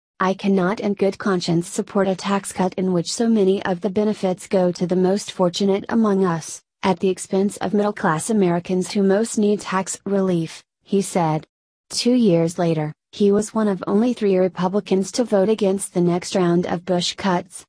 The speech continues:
again citing its skew toward the rich but also the deficit impact of another round of breaks as the country faced mounting war bills. More recently,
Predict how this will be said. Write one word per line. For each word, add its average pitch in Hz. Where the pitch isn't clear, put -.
again 202
citing 190
its -
skew 202
toward 208
the 196
rich 185
but 185
also 175
the 185
deficit 175
impact 185
of 175
another 180
round 180
of 175
breaks 175
as 185
the 185
country 190
faced 196
mounting 196
war 185
bills. 165
More 214
recently, 196